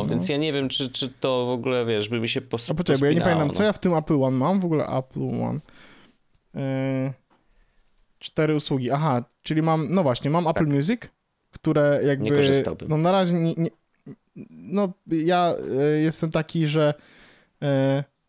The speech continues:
Speaker 1: ten Spotify, z tym mam, mam z tym pod-, Spotify'em tak
Speaker 2: Mhm.
Speaker 1: różnie. Po pozbyciu się Netflixa, by the way, Spotify jest dla mnie pierwszą usługą, którą bym się pozbył.
Speaker 2: Okej, rozumiem, oczywiście.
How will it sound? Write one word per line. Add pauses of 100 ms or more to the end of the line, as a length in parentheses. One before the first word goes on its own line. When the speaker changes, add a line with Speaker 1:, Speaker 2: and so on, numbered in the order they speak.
(440)
Speaker 1:
ten
Spotify,
z
tym
mam,
mam
z
tym
pod-,
Spotify'em
tak
Speaker 2:
Mhm.
Speaker 1:
różnie. (1300)
Po
pozbyciu
się
Netflixa, (500)
by
the
way, (120)
Spotify
jest
dla
mnie
pierwszą
usługą,
którą
bym
się
pozbył. (360)
Speaker 2:
Okej,
rozumiem,
oczywiście.